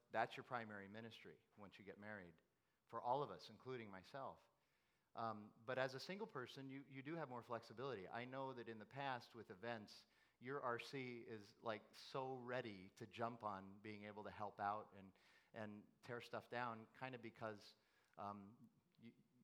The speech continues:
you don't necessarily have to be at home at a certain time.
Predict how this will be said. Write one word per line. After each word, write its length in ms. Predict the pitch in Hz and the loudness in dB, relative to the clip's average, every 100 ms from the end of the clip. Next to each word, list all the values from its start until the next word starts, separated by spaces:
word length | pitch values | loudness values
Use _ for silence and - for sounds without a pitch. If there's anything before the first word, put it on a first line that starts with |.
| - _ - 127 | -20 _ -20 -10
you 140 | 120 | -2
don't 160 | 127 120 | -2 0
necessarily 560 | 120 - - 123 113 | -2 -4 -2 0 2
have 220 | 107 120 - | 2 0 -2
to 80 | |
be 180 | 117 117 | -6 -2
at 60 | 110 - | -2 -2
home 300 | 120 117 107 | -4 -2 -4
at 80 | 95 | -6
a 60 | - | -10
certain 320 | 92 85 90 - | -12 -14 -14 -12
time. 160 | 82 | -12